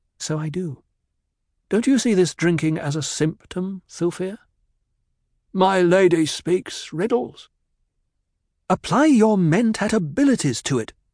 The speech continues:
she snapped. "What's the problem with Duncan and the others? I can tell you in four words. They have no home." He jabbed a finger at the floor.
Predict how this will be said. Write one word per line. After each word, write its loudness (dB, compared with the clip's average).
she -12
snapped. -10
"What's -4
the -6
problem 0
with 0
Duncan 0
and 2
the 2
others? -4
I 0
can -4
tell -6
you 0
in 0
four -2
words. -8
They -2
have -6
no 0
home." -2
He 0
jabbed 0
a 0
finger -4
at -10
the -12
floor. -10